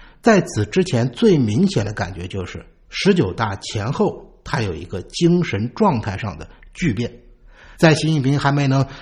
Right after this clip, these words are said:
腾出手来通过国务院机构改革向国务院夺权的日子里，他都是以和习近平平行的领袖规格示人的。比如说和别的国家领导人的一些交流啊，会现场的拍板啊，包括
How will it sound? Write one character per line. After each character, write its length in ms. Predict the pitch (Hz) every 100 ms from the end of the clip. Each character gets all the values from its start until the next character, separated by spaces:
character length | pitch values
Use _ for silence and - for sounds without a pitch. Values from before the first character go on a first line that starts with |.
| -
腾 180 | 110 131
出 140 | 143
手 160 | - 95
来 160 | 104
通 200 | 117 139
过 140 | 135 120
国 160 | 113
务 120 | 120 143
院 160 | 127
机 120 | 113 143
构 120 | 123
改 200 | 95 85
革 240 | 87 104 113
向 260 | 139 113
国 160 | 107 117
务 60 |
院 180 | 131 113
夺 160 | 101 120
权 140 | 117
的 60 | 107
日 160 | 117 95
子 100 | 87
里， 180 | 85 _ - - -
他 200 | - 190
都 120 | 196
是 160 | 180
以 220 | 143 101 90 -
和 220 | - 156
习 220 | 175 - 175
近 140 | 180
平 260 | 120 143 -
平 380 | - 120 196 226
行 220 | - 135
的 120 | 151
领 360 | 101 107 90 87
袖 260 | - 247
规 220 | - 120
格 280 | 104 90 90 -
示 240 | - -
人 180 | 92 82
的。 160 | 80 - - _ _
比 100 | 120
如 140 | 127
说 180 | 127 123 - -
和 140 | 123
别 160 | 120 117
的 80 |
国 160 | 113 117
家 100 | 123
领 160 | 113 123
导 120 | 101
人 240 | 98 107 - 117 107
的 120 | 110
一 60 | 104
些 160 | 127
交 280 | 117 180 180
流 180 | 139 101
啊， 200 | 107 104 _ -
会 240 | - 123 -
现 320 | - - 196
场 180 | 131 95
的 60 | 92
拍 260 | - 190
板 160 | 175 104
啊， 260 | 98 95 - _
包 260 | 220 226 233
括 320 | - 185 -